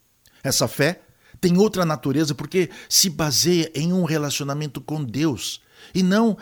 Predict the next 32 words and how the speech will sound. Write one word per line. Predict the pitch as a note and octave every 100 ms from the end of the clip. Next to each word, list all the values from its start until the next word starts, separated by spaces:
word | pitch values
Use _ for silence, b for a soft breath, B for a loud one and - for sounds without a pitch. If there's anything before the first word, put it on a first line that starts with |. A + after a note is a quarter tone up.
| B
em | F3+
mera | E3 E3 D3
doutrina, | C#3 A#2 C3 C#3 D#3+ B2
dogmas, | G2 B2 C#3+ B2 A2 G2+ - B
símbolos | - D#3 D#3+ E3+ B2+ G2+ F2+ - B
e | B2+
rituais. | A#2+ A#2 G#2 D#2 C2+ - - _ _ _ _ _ _ _ -
Trata-se | C3+ B2+ B2+ A#2+
de | A#2+
uma | D3 B2
fé | - C3 D#3+ - _ _ B B C#3+
em |
que | C3 D3+ A#2+ B B B _ _ _ _
o | G3+
Espírito | F#3 - - B3 G3+ F3+
Santo | - G3 E3
de | C3+ F3+
Deus | B2 E3 F3+ B2+
guia | B2 F#3 G#3+ A3
o | G3+
ser | - D#3+
humano | D3 A#2+ C3 D3 -
à | C3+
verdade | C#3 C3 A#2 F2 A2+ D3 G2+ D#2+ -
a | -
respeito | G#2+ G#2+ - A#2 G2+
de | F2+ E2
Cristo, | D#3 G3 - F#3 F3 B
do | - A2+
Criador, | B2 G#2+ D#2+ A#2 C3+ A#2+ - B
de | G2+ A2+
si | - D#3+ E3+